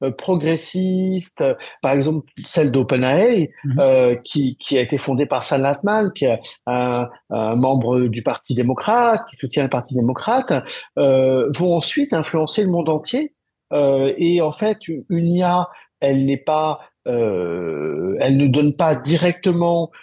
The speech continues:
Speaker 1: euh, le savoir qu'elle va compiler, mais elle a été ce qu'on appelle alignée, c'est-à-dire qu'on l'a corrigée, on lui a donné une sorte de socle idéologique en lui demandant, euh, par exemple, d'éviter toute forme de discrimination,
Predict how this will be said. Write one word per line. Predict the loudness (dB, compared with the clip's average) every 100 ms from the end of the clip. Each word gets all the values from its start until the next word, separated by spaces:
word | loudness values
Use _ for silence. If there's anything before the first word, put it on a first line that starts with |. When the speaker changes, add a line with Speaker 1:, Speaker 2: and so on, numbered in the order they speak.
| _ -2
Speaker 1:
euh, | 0 0 -2 -2
le | -2 -2 -2
savoir | -2 -2 2 2 2
qu'elle | 0 -2
va | -2
compiler, | -2 -4 -2 0 0 0 -6 -12
mais | -2 2
elle | 2 2
a |
été | 0 0 -2
ce | -2
qu'on |
appelle | -2 0 0
alignée, | 0 0 0 -2 -4
c'est-à-dire | -4 -4 -4 -2
qu'on | -2
l'a | -2
corrigée, | 0 2 2 2 0 0 -4 -12 -16 -4
on | 0
lui | 0
a |
donné | 2 0
une | 0
sorte | -2 -4 -2
de | -2
socle | -4 -2 -2 0 -2
idéologique | 0 0 2 0 -2 -4 -8 -20 _ _ _ _
en | 0
lui | 2 2
demandant, | 0 0 0 2 2 2 2
euh, |
par | 0 -4 -6
exemple, | -4 -2 0 0
d'éviter | -2 -2 -4 -4
toute | -6 -6
forme | -2 0
de | 0
discrimination, | -2 -4 -4 -4 -4 -4 -2 0 2 2